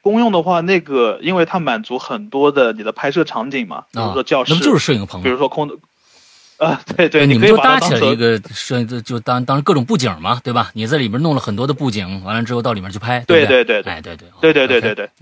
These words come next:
Speaker 2: OK。
Speaker 1: 但是，但是它之前是一个废弃的图书馆。
Speaker 2: OK。
Speaker 1: 啊，就这么一个地方。
Speaker 2: 嗯，嗯，嗯，
Speaker 1: 呃，
Speaker 2: 嗯。
Speaker 1: 然后新加坡，
Speaker 2: 嗯。
Speaker 1: 新加坡常年三十度以上嘛，
Speaker 2: 嗯，
Speaker 1: 热带。
Speaker 2: 嗯。
Speaker 1: 但是只，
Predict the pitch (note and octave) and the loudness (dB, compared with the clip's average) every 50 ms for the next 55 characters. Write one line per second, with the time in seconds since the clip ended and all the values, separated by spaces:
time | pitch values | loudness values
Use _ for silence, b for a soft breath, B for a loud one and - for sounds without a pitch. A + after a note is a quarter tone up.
0 | G#2+ F#2+ - F3+ F#3 G3 F#3 F3+ - - A#3 A3 G#3+ F3+ F3+ F#3 F3+ E3+ - - | -18 -6 -2 -2 0 0 0 0 2 2 4 6 6 6 4 2 0 0 -2 -4
1 | A3+ - - C#3 A#2+ C3+ - - E3 D3 C3 - C3+ A#2+ A#2 - D3+ A#2+ - C#3+ | -6 -4 -2 -2 -2 -2 -2 0 0 0 2 2 0 0 2 0 -2 -2 -2 -2
2 | B2 A2+ A2 - - B2 B2+ A2+ - - - _ _ _ - A#2 A2 - A2 G#2+ | -2 -4 -4 -6 -10 -12 -12 -12 -12 -14 -16 _ _ _ -12 -10 -8 -6 -6 -6
3 | F#2+ - - D3 C#3+ D3+ D#3+ D#3 C3 A#2 A2+ G#2 A2+ G#2+ A#2 G#2+ E3 F3 F3 D3 | -8 -6 -6 -4 -4 -2 -2 -2 -2 -2 -2 -4 -6 -6 -4 -2 -2 0 0 0
4 | C#3+ C3+ C3+ B2+ B2 B2 A#2+ A#2 A2 G#2 G#2 B2+ B2+ D3 D3 - A#3+ G3+ D#3 D3 | -2 -4 -4 -2 0 2 2 2 2 0 0 -2 -2 -2 0 2 2 2 2 0
5 | - - - G3 F#3 F#3 F3+ F3+ F#3+ F3+ F3 F3 F3+ - F#3 E3+ E3+ E3 - - | -2 -4 -2 -2 -2 -2 0 2 2 2 2 0 -2 -2 0 0 0 0 -2 -8
6 | - _ _ _ _ - - - F3+ F3+ F3+ F#3 F3+ F#3+ F3+ F3+ - C#3 B2 B2 | -20 _ _ _ _ -10 -6 -2 0 0 0 0 0 0 -2 -2 -2 -2 -4 -4
7 | C#3 B2+ B2 C3 - F3 E3+ F3 F3+ E3+ - F3 D#3 A#2 - - - C#3+ B2+ G#2 | -2 -4 -6 -4 -2 -2 -2 -2 -4 -8 -8 -8 -8 -8 -8 -8 -8 -8 -8 -8
8 | - - - A#2+ A#2 C3 C#3 B2 - A#2+ A2+ - _ _ - A#2 A2+ G#2+ G2+ F#2+ | -10 -8 -4 0 2 2 2 2 2 -2 -4 -6 _ _ -8 -6 -6 -6 -6 -8
9 | - _ _ _ _ _ _ _ _ _ - G#3+ G#3 F#3+ F3 - D#3+ C#3 - - | -12 _ _ _ _ _ _ _ _ _ -4 -2 -2 -2 -2 -4 -6 -8 -10 -10
10 | - - - | -12 -12 -12